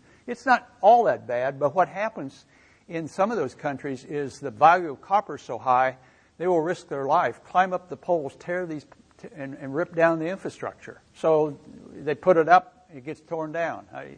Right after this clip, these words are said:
you know, so it, it's amazing, uh, how some of the rest of the world lives. This is in, uh, the Sudan. They actually, their power line looks pretty decent, and then this is a cell tower. So they got cell phone, and they have some reasonable,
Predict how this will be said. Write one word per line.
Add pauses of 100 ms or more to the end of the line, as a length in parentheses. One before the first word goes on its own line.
(100)
you
know,
so (380)
it,
it's
amazing,
uh, (320)
how
some
of
the
rest
of
the
world
lives.
This
is
in,
uh,
the
Sudan. (760)
They
actually, (300)
their
power
line
looks
pretty
decent,
and
then
this
is
a
cell
tower.
So
they
got
cell
phone, (580)
and
they
have
some
reasonable,